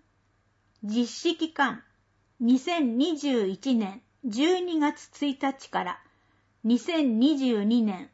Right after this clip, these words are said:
三月十四日。申し込み先、医療生協埼玉、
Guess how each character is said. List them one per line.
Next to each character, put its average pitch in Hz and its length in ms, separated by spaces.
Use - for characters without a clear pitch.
三 330 380
月 196 320
十 262 300
四 180 200
日。 - 220
申 320 220
し - 180
込 285 100
み 285 140
先、 220 420
医 262 160
療 349 260
生 330 300
協 196 280
埼 233 280
玉、 190 340